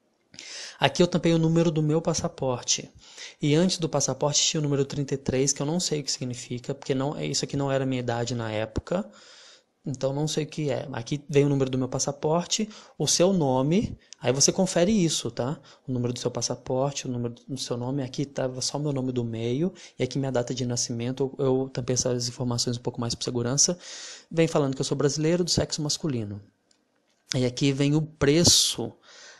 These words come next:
do bilhete, dez mil duzentos e noventa e seis rublos na época. Isso fo-, foi a viagem mais cara, foi o trecho mais caro, que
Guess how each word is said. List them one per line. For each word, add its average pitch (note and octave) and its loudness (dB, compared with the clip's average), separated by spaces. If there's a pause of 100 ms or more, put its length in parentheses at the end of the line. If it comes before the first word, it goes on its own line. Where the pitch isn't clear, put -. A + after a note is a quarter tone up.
(180)
do C3 2
bilhete, C3 0 (440)
dez C3 6
mil C3 2
duzentos B2+ 0
e B2+ 2
noventa B2+ 0
e C3 0
seis C3+ 4
rublos D3+ 0
na C3+ 2
época. E3+ -2 (480)
Isso D3 0
fo-, - -12
foi - 0
a D3 2
viagem C#3+ 2
mais D3+ 0
cara, C3 0
foi C#3 -2
o - 0
trecho C3+ -2
mais E3 -4
caro, C3 -4
que B2 -2